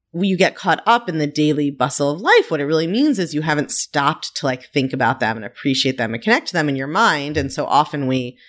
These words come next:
you know, we think we need the physical time with them to do that. We think we do. We don't, but,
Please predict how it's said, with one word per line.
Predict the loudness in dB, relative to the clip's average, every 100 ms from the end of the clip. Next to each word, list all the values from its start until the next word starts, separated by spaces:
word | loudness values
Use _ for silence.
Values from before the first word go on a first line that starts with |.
| _ -2
you | 0
know, |
we | 0
think | -2 -8 -2
we | 0
need | 0 -2
the |
physical | -2 -2 -2 -2
time | -2 -4
with | -4
them | -8
to | -6
do | -2 0
that. | 0 -6 _ _ _ _ _ _ -4
We | -2
think | 0 -2
we | -6
do. | -4
We | -2 0
don't, | 0 -2 0
but, | 0 0